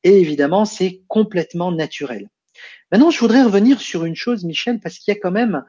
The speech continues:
quelque chose qui revient assez régulièrement, euh, concernant l'hypnose. C'est cette notion de manipulation, cette notion dans laquelle la personne,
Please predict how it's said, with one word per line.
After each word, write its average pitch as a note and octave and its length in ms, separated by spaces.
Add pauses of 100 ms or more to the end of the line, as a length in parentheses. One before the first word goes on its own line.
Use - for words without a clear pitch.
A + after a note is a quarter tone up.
(340)
quelque F3+ 240
chose B3 240
qui - 160
revient F3+ 340 (120)
assez G#3 380
régulièrement, E3+ 1000 (340)
euh, D3 580
concernant G3 520
l'hypnose. E3+ 760 (360)
C'est - 280
cette G3 260
notion F#3 480
de F#3 560
manipulation, F3 1400 (240)
cette F3+ 300
notion F#3+ 360
dans F#3+ 140
laquelle D#3+ 380
la E3+ 100
personne, F#3 540